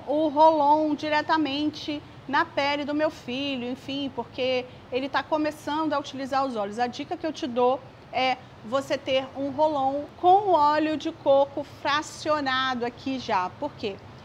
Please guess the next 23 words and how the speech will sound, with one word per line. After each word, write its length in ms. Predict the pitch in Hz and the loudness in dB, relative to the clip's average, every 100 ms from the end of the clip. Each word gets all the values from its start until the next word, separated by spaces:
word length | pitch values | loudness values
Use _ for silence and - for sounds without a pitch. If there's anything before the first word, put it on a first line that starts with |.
| - | -16
Você 220 | 214 214 233 | -12 -8 -4
vai 280 | 220 214 | 0 0
aplicar 600 | 208 - 220 - 208 233 - - - | -2 -6 -8 -2 0 0 -4 -16 -6
na 180 | 240 254 | -2 -2
pele, 640 | - 214 185 196 254 494 - - - - | 0 0 0 0 -4 -4 -8 -20 -20 -8
tá? 340 | 220 196 226 339 - - - - | -2 0 0 -2 -10 -20 -20 -8
Do, 760 | 202 240 220 220 208 202 185 165 | 0 2 2 0 -2 -6 -8 -8
do 100 | 226 | -8
seu 200 | - 262 | -2 -4
filho, 840 | - 226 220 285 285 247 240 220 | -4 -10 -4 0 0 0 0 0
enfim, 420 | 226 254 262 226 180 - - - | -2 -6 -6 -8 -8 -14 -20 -16
de 140 | 202 240 | -10 -4
quem 220 | 269 277 | -2 -2
você 460 | 277 277 - 262 254 - - | 0 0 2 0 0 -8 0
achar 600 | 269 277 - 285 277 311 | 2 2 0 0 2 0
que 100 | 269 | -6
tem 180 | 277 254 | -4 -4
a 60 | |
pele 260 | - 247 247 | -2 -2 -2
sensível, 720 | - 240 - 285 330 240 196 - - - | -6 -8 -4 0 0 0 -6 -8 -18 -12
você 240 | 226 240 277 | -8 -4 0
aplica 400 | 247 254 240 240 | -2 -2 -4 -6
primeiro 680 | - 311 330 269 262 311 | -2 0 2 2 2 2